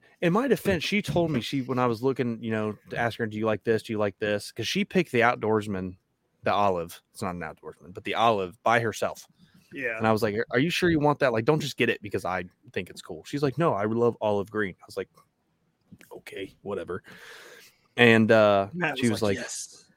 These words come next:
Speaker 1: I was, dude. I was so pumped.
Speaker 2: <laughs>
Speaker 1: And then, uh, she was like, "So if I get this boat and I don't, you know, if I'm not using it, are you able to still use it?" I was like,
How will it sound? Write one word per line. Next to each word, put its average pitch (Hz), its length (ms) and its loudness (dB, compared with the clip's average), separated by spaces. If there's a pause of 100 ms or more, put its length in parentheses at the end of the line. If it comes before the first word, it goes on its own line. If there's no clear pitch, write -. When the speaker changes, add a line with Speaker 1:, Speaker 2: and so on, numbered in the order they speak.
(400)
Speaker 1:
I 123 100 6
was, 107 300 4
dude. 104 140 0
I 107 80 6
was 95 160 -2
so 98 200 0
pumped. 90 360 -8
Speaker 2:
<laughs> - 60 -20 (760)
Speaker 1:
And 107 240 4
then, 110 240 4
uh, 92 440 0
she - 180 -2
was 107 180 -2
like, 104 360 -2 (240)
"So 120 640 2 (140)
if 117 100 2
I 123 80 4
get 131 160 0
this 120 140 -6
boat 120 160 4
and 110 80 0
I 107 60 -2
don't, 107 200 -4 (180)
you 123 140 -2
know, 104 140 2
if 95 80 -4
I'm 117 120 4
not 104 140 -2
using 110 240 -2
it, 95 60 -4
are 98 100 -2
you 110 160 0
able 107 220 0
to - 40 -8
still 104 200 0
use 107 320 -4
it?" 147 160 -6
I 104 40 -8
was 98 120 -8
like, 95 280 -6